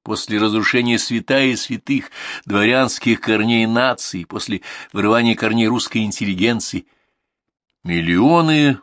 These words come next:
лучших представителей русского народа, в том числе возможных партнеров прекрасных русских женщин,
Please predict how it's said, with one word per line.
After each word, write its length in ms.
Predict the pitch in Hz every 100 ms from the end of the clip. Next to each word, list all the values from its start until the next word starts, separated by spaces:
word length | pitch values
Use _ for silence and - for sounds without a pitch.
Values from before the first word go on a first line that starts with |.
| -
лучших 540 | 147 165 - 147 135
представителей 920 | - 135 - 127 127 143 - 123 117
русского 600 | 113 131 131 - 143 107
народа, 500 | 104 101 104 107 92 - - -
в 120 | _ -
том 220 | 101 95
числе 360 | - - 95 95
возможных 640 | 101 87 87 95 92 90
партнеров 600 | - 87 - 95 92 82
прекрасных 800 | - 92 - 104 95 - 95 -
русских 420 | 95 - - 78
женщин, 560 | 73 - 220 202 -